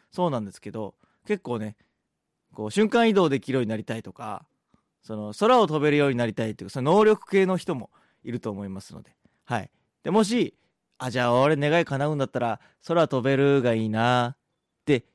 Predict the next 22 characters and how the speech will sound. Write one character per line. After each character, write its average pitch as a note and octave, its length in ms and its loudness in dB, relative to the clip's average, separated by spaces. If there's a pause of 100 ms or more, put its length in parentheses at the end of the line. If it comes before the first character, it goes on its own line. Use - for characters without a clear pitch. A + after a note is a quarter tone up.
(220)
言 C#3 100 -8
っ - 20 -14
た D#3+ 120 -6
人 - 160 -6
に C3 100 -6
対 A#2+ 180 -8
し - 80 -16
て A2+ 80 -12
は、 A2+ 260 -4 (680)
「え、 F#3 160 0 (140)
空 G#3+ 220 4
飛 D#3+ 140 2
べ C#3+ 140 4
る C#3+ 100 4
ん C#3 40 2
や C3 80 0
っ - 40 -6
た G#2 100 -8
ら G#2 80 -8
な、 C3+ 260 2
め G#2+ 140 -4
っ - 40 -8